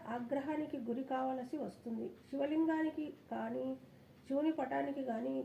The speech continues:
కేవలం గంధం బొట్టు మాత్రమే పెట్టాలి. శివుడు కేవలం లింగ రూపంలో దర్శనం ఇస్తాడు. అయితే ఇతర దేవుళ్ళను మాత్రం పద-, పాదాలను తా-, పాదాలను, పాదాలను తాకి నమస్కరిస్తాము,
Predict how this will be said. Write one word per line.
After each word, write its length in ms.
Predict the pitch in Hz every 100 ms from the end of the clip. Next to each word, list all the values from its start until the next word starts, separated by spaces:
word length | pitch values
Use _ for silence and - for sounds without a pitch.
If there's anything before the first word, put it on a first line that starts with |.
| -
కేవలం 460 | 254 277 302 269
గంధం 320 | 208 214 269 285
బొట్టు 240 | 277 -
మాత్రమే 460 | 269 262 254 285 339
పెట్టాలి. 480 | 214 - 208 214 - - - - - - - - - - - - - -
శివుడు 260 | 320 359
కేవలం 480 | 359 311 302 320 330
లింగ 200 | 247 247 302
రూపంలో 400 | 311 311 302 311
దర్శనం 440 | 262 233 262 285 -
ఇస్తాడు. 440 | - - 208 202 233 - - - - -
అయితే 200 | 262 277 294
ఇతర 180 | 277 330
దేవుళ్ళను 600 | 339 330 330 320 311 311
మాత్రం 440 | 294 294 294 320 320
పద-, 220 | 220 233 - -
పాదాలను 680 | 262 233 285 294 285 277 285 269 -
తా-, 200 | 214 220 -
పాదాలను, 500 | 233 262 302 285 - - - - -
పాదాలను 520 | 226 262 311 320 294
తాకి 380 | 247 233 247 440 466 - - - - 233
నమస్కరిస్తాము, 880 | 254 277 - 285 233 - 226 247